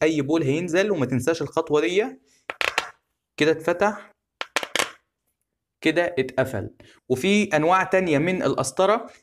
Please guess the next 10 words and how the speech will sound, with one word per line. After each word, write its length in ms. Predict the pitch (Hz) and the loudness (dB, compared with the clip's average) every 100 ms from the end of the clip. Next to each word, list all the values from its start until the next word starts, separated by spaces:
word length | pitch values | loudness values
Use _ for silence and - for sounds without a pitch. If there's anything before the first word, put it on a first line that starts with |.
| _ | _
بيبقى 240 | 131 131 123 | -4 -2 -2
فيها 280 | 185 190 | 0 0
تكة 380 | 170 202 202 190 | 0 0 0 0
من 160 | 156 143 | 0 0
هنا 200 | 156 156 | 2 0
كده، 280 | 139 139 95 | 2 0 0
يعني 240 | 98 95 | -6 -4
بدل 500 | 104 110 110 104 - | 0 0 0 -2 -6
فتحة 400 | - 151 - 120 | -4 -2 -2 -2
وقفلة 500 | - 156 - 190 220 | 0 -2 0 0 0